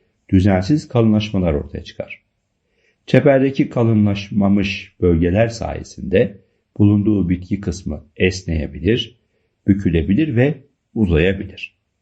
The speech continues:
Sklerenkima ise arkadaşlar bitkide uzamanın durduğu bölgelerde destek eleman olarak işlev görmektedir ve çok daha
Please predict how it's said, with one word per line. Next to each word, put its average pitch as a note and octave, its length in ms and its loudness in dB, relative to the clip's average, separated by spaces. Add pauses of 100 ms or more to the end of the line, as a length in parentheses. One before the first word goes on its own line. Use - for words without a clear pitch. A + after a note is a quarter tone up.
(520)
Sklerenkima F2 880 2
ise D#3 220 -2
arkadaşlar G#2 580 -2 (260)
bitkide G#2+ 360 0
uzamanın A#2+ 800 2
durduğu G2+ 640 0
bölgelerde D#2+ 800 -4 (320)
destek F#2+ 500 -2
eleman E2+ 380 -2
olarak D#2 520 -4 (260)
işlev F#2 420 -2
görmektedir D2+ 600 -2
ve D3 140 0
çok A2+ 300 -2
daha A2+ 380 -4